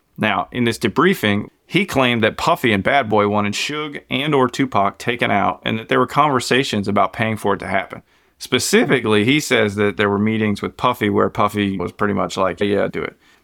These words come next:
Now, he wasn't saying that they were ordered to hit the hit to happen in Vegas or at a specific time or anything like that, but it was more of this just understanding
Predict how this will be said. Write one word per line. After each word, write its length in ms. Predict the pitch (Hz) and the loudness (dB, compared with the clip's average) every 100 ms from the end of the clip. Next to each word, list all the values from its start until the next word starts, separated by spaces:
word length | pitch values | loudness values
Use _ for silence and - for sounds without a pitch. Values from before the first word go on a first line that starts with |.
| - | -6
Now, 200 | 107 98 | -2 0
he 120 | 131 | 2
wasn't 300 | 180 147 135 | 2 2 0
saying 260 | - 131 123 | 0 0 0
that 120 | 104 | 0
they 100 | 110 | 0
were 180 | 101 - | 0 -2
ordered 500 | - 143 143 131 113 - | 2 4 4 2 -2 -4
to 140 | 101 | -6
hit 480 | 101 117 127 127 - _ _ - | -6 -4 -4 -4 -8 _ _ -6
the 160 | 110 101 | -2 0
hit 260 | 110 104 | 0 -2
to 80 | 104 | -4
happen 320 | 98 101 104 | -4 -2 -2
in 140 | 98 95 | -2 -2
Vegas 580 | 120 135 127 123 - | -2 0 2 2 0
or 220 | 98 78 71 | -2 0 -2
at 100 | 76 | -4
a 60 | |
specific 480 | - - - 92 - | -8 -10 -8 -8 -6
time 300 | 127 123 110 | -4 -2 2
or 60 | 107 | 2
anything 280 | 131 - | 2 0
like 180 | 101 92 | -2 -2
that, 260 | 73 69 - _ _ _ | -6 -8 -12 _ _ _
but 140 | - 120 | -2 0
it 40 | |
was 160 | 131 113 | 0 2
more 320 | 127 135 135 | 4 6 4
of 140 | 117 | 4
this 200 | 113 107 | 2 0
just 360 | - 101 104 - - | -2 -4 -4 -6 -2
understanding 1040 | 123 120 117 - - 110 104 98 80 - | 2 2 0 -2 -2 0 0 -2 -4 -10